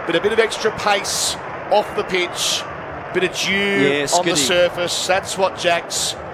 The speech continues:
Speaker 1: was attempting, and the execution was spot on. He completes his first over with a wicket. He's got one for five. New Zealand in a world of pain after twelve overs at eighty-eight for six. Reverse sweep straight to slip. That's a great snapper from Owen Ali.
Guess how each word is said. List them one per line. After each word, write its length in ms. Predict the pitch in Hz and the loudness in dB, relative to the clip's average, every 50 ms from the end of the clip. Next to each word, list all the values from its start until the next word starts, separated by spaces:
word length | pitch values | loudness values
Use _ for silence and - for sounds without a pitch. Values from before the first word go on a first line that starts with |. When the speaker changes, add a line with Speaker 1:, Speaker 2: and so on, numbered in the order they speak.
| - - 156 | -10 -4 -4
Speaker 1:
was 140 | 160 147 | -2 0
attempting, 640 | 160 156 - - 180 180 175 - - 175 165 160 160 | 0 -2 0 0 -2 -2 -2 -4 -4 -4 -4 -4 -4
and 100 | 156 151 | -4 0
the 100 | 156 165 | 0 -2
execution 640 | 160 - - 156 - - 156 156 151 - - 147 | -2 -2 -6 -8 -6 -4 -4 -2 -2 -2 -2 -2
was 100 | 143 139 | -2 -2
spot 340 | - - - - 156 151 143 | -2 -2 0 0 0 0 0
on. 140 | 135 139 139 | 0 -2 -4
He 80 | 139 | -4
completes 440 | 139 151 147 - - 202 220 214 - | -4 -6 -6 -2 0 0 0 0 -2
his 140 | - 190 - | -6 -6 -4
first 300 | - 190 180 175 - - | 0 0 0 0 0 2
over 260 | 175 165 165 160 160 156 | 4 4 4 2 0 -4
with 180 | 151 180 165 | -2 -2 -2
a 40 | 165 | -2
wicket. 320 | 156 165 160 - 170 160 - - - - - - - - - | -2 -2 0 0 0 0 -2 -6 -12 -12 -12 -12 -12 -12 -8
He's 200 | 156 170 190 175 | -6 -4 -2 0
got 200 | - 190 170 - | 2 2 2 4
one 180 | 175 175 170 170 | 4 2 2 2
for 140 | - 165 151 | -2 -8 -4
five. 380 | - 170 160 160 160 160 - 156 | 0 2 2 2 2 0 0 -4
New 120 | 156 151 | -8 -6
Zealand 480 | 139 160 165 170 165 160 151 151 - - - - - - - - - | -2 0 2 2 2 2 0 -2 -8 -14 -14 -14 -14 -14 -14 -12 -6
in 100 | - 135 | -2 -2
a 60 | 156 | 0
world 300 | 147 165 175 185 185 175 175 | 2 4 4 4 4 2 -4
of 100 | 165 - | -4 -4
pain 320 | - 180 170 175 175 165 | -2 -2 0 0 0 0
after 240 | 160 160 156 - 151 | 0 0 -2 -2 -6
twelve 320 | - - 180 165 165 160 | -6 -2 0 0 2 2
overs 340 | 156 156 156 156 151 151 147 | 2 2 2 2 0 -2 -4
at 160 | 151 - - | -6 -4 0
eighty-eight 460 | 160 160 160 156 151 156 151 147 139 - | 0 0 0 0 0 0 0 -2 -2 -6
for 80 | 147 | -6
six. 540 | - - - 170 151 - - - - - - - - - - - - - | -4 -2 -2 -2 -4 -4 -2 -2 -2 -2 -4 -8 -12 -14 -14 -16 -14 -10
Reverse 360 | 123 120 113 135 151 170 175 | -10 -4 0 0 0 0 0
sweep 300 | - - - 190 196 196 | -2 -2 0 0 0 0
straight 400 | - - - - 277 285 294 294 | -2 -4 2 6 6 6 6 4
to 100 | - 214 | 2 -2
slip. 440 | - - - - 247 269 277 254 202 - - - - - - - - - - - - - | 0 2 2 2 6 6 6 6 6 4 -2 -10 -10 -10 -10 -10 -10 -10 -10 -12 -8 2
That's 180 | - 240 247 - | 2 2 2 2
a 60 | 214 | -4
great 340 | - - 208 214 240 247 247 | -2 4 4 6 6 6 4
snapper 360 | - - 233 226 220 - 330 | 2 2 2 2 2 2 -2
from 200 | - - 202 175 | -4 -4 0 2
Owen 240 | 175 175 175 170 165 | 4 4 4 4 2
Ali. 340 | 175 185 185 185 170 156 | 2 2 4 2 2 0